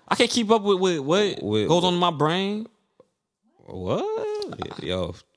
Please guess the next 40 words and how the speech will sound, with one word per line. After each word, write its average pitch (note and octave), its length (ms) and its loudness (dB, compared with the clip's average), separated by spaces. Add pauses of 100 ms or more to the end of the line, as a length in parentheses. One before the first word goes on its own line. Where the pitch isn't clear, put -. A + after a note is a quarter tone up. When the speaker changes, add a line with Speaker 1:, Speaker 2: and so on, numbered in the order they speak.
(160)
Speaker 1:
I A#2 60 2
said F#3+ 180 4
what E3+ 100 2
I - 20 4
Speaker 2:
Yo, A#2+ 180 2
Speaker 1:
said. A2+ 120 2
Speaker 2:
like A2 160 0
Abdul A2+ 360 2
said, A#2 320 2
yo, G#2 220 2
go A2 160 0
to A#2 100 -2
therapy, A2 460 0
man. F#2+ 160 2 (240)
Speaker 1:
<laughs> - 140 4
Speaker 2:
Get G#2+ 140 -2
that D#3+ 240 2
therapist. A2 640 -2 (2000)
But, A2 120 4
uh, A2+ 380 2
yeah, C3+ 240 4
that, C#3 380 2 (220)
and, A#2 220 2
um, A2+ 540 -2 (1800)
I A2 100 2
thought B2+ 180 4
we B2 120 2
had A#2 160 0
a G2+ 60 0
deal, A#2 360 4
though. F2+ 320 -4
Like, F2 260 -2
I F#2+ 60 2
thought G#2 140 0
you G2+ 180 0
was F#2+ 60 -12
supposed G2+ 260 0
to F#2+ 60 -10
get, G2+ 180 2
uh, F2+ 220 0